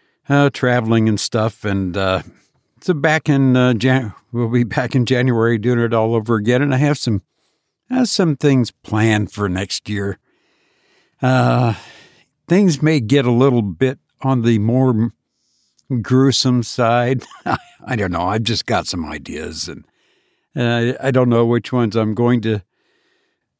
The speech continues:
to do and which ones I'm not and so forth. But, uh, stick around. Uh, I'm looking forward to next year. Got some stories I wanna do that are pretty good. So, uh,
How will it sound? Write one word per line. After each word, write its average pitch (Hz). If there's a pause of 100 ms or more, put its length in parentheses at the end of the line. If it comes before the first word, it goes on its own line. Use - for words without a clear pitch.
to 151
do 135
and 123
which 131
ones 127
I'm 110
not 113
and 110
so 113
forth. 113
But, 123 (160)
uh, 127 (340)
stick -
around. 120
Uh, 120 (160)
I'm 113
looking 110
forward 110 (460)
to -
next 117
year. 120
Got 120
some 120
stories 123
I 120
wanna 117
do 113
that 117
are 113 (160)
pretty -
good. -
So, 127
uh, 123